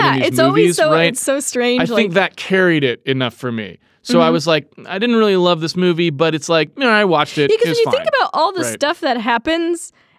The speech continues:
Speaker 1: and, and, like, how ridiculous stuff ends up getting, uh, like, you know, they steal this octopus and they're filming in this, like, man-made lake at night, lighting with the,
Speaker 2: Yeah.
Speaker 1: like, lighting the
Speaker 2: Well, the
Speaker 1: scene
Speaker 2: walking
Speaker 1: with
Speaker 2: into
Speaker 1: car-
Speaker 2: the door thing, which I'm sure happens in that actual movie. I haven't seen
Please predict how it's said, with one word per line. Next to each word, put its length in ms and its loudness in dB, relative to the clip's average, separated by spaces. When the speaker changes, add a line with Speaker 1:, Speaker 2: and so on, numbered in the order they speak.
Speaker 1:
and, 380 -2
and, 180 -2
like, 140 -2
how 180 -2
ridiculous 640 -2
stuff 340 -6
ends 200 -2
up 180 -4
getting, 520 -2
uh, 420 -2
like, 160 -10
you 80 -4
know, 260 -6
they 160 -8
steal 320 -6
this 220 -8
octopus 600 -2
and 140 -4
they're 140 -2
filming 460 -2
in 140 -2
this, 220 -4
like, 160 -6
man-made 460 -2
lake 200 0
at 120 -2
night, 260 0
lighting 400 0
with 140 -2
the, 180 -2
Speaker 2:
Yeah. 140 0
Speaker 1:
like, 140 -2
lighting 280 -2
the 60 -2
Speaker 2:
Well, 80 4
the 80 4
Speaker 1:
scene 120 4
Speaker 2:
walking 260 2
Speaker 1:
with 80 2
Speaker 2:
into 100 4
Speaker 1:
car- 100 2
Speaker 2:
the 40 -4
door 300 4
thing, 580 0
which 440 -2
I'm 160 -2
sure 300 0
happens 460 -2
in 60 -2
that 100 -2
actual 260 -4
movie. 100 -2
I 40 2
haven't 120 -4
seen 520 0